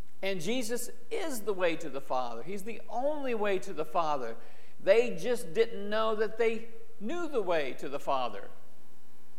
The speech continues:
They didn't think of it as Jesus. And now, of course, this statement of Jesus, "I am the way and the truth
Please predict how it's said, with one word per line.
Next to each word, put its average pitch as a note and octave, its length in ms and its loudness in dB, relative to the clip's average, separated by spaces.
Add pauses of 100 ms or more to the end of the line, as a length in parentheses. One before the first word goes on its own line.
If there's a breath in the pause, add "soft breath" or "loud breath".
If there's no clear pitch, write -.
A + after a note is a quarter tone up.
(1200)
They G3+ 140 2
didn't A#3+ 300 -2
think C4 220 -2
of G3+ 100 -2
it G#3 160 0
as D#3+ 480 0 (220)
Jesus. D3 720 -2 (3750 soft breath)
And G3 120 0
now, G3+ 180 2
of G3 100 0
course, G#3+ 260 2
this A3+ 260 0
statement G3+ 500 0
of D#3+ 120 0
Jesus, F3 760 -2 (1080)
"I F3+ 160 -2
am F#3+ 180 0
the D#3 100 2
way F3 500 2
and C#3 160 -2
the C3 40 -2
truth F3+ 500 -2